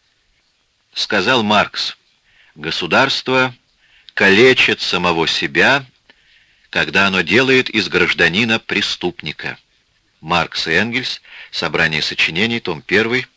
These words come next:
страница двести тридцать третья, издание тысяча девятьсот двадцать восьмого года. И очень трогательно объяснил, что государство должно видеть в любом нарушителе еще и человека с горячей кровью,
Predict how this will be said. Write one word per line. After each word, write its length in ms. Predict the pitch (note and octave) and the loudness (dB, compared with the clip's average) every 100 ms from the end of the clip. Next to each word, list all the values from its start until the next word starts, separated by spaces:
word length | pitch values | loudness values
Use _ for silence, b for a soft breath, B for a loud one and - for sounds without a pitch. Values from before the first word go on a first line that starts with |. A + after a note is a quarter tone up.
| - | -10
страница 580 | - E2 D#2+ D#2+ - | -6 -2 -2 -2 -4
двести 380 | D2 F2+ - F2 | -2 -2 -2 -4
тридцать 480 | - E2+ - - - | -4 -6 -6 -10 -10
третья, 480 | F2 A#2 - C#3 C#3 B B B | -2 -2 -2 -4 -4 B B B
издание 580 | D2 C2+ C2+ G#2+ A#2+ A#2+ | -10 -6 -2 -2 0 -4
тысяча 500 | - G2 G#2+ A2 G#2 | -2 -2 -2 -2 -2
девятьсот 560 | F#2 D2+ - G2 G#2 E2+ | -2 -4 -4 -2 -4 -4
двадцать 500 | E2+ F2 - F#2 F2 | -4 -4 -4 -8 -6
восьмого 560 | D#2+ - D2+ C#2+ D2 B B | -6 -6 -6 -6 -8 B B
года. 380 | C#2 C2+ C2 - _ _ _ _ _ _ _ _ _ B B B B B | -16 -14 -14 -16 _ _ _ _ _ _ _ _ _ B B B B B
И 80 | F#2+ | 2
очень 300 | F3+ - F3+ | 4 4 2
трогательно 640 | - F#3 F3+ F3 D#3+ D3+ | 4 4 4 2 2 0
объяснил, 580 | B2 B2 - F#2 G2+ A2+ | 0 -2 -2 0 0 0
что 260 | - F#2 | -2 0
государство 680 | D#2+ E2+ F2+ G2+ D3+ - G2 | 0 -2 -2 0 0 0 -2
должно 500 | E2+ D#2+ D#2 G#2 C3 B B B | 0 -2 0 0 -2 B B B
видеть 440 | G2+ C3 C3 B2 | 0 2 2 0
в 40 | - | 0
любом 400 | G2+ F2+ B2+ A#2 | 0 2 2 2
нарушителе 720 | G2 F2+ - A#2+ - D#3 E3 B B B B | 0 2 2 0 0 0 -2 B B B B
еще 400 | D#2+ F#2+ - C3 | -4 0 2 4
и 140 | C3+ B2 | 4 4
человека 580 | - A2 G2 C3 - | 2 4 4 4 2
с 80 | A#2+ | 0
горячей 460 | E2 F#2 B2+ - A#2 | 2 2 2 0 -2
кровью, 600 | - F2 A2 A2+ A#2 B2 | -2 0 0 0 -4 -6